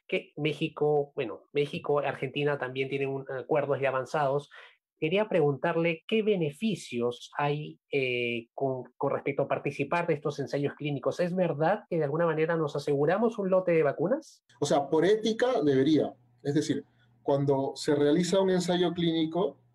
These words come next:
Speaker 2: la pregunta es cuál es el beneficio para la sociedad de haber realizado en esta población un ensayo clínico.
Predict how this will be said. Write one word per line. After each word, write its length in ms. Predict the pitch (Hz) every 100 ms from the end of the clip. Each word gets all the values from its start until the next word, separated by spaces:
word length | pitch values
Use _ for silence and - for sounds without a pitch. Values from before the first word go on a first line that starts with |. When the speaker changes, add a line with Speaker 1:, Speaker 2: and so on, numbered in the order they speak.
| _ _ _
Speaker 2:
la 120 | 143
pregunta 520 | 139 135 143 156 160 156
es 160 | 156
cuál 180 | - 170
es 140 | 165
el 100 | 170
beneficio 600 | 156 139 123 151 143 160 160
para 140 | 147
la 100 | 139
sociedad 520 | 131 - 123 135 175
de 120 | 147
haber 180 | 135 139
realizado 500 | 147 139 131 143 139
en 80 | 135
esta 200 | 135 143
población 380 | 147 139 - 135
un 80 | 131
ensayo 300 | 120 123 120
clínico. 420 | 147 135 120 -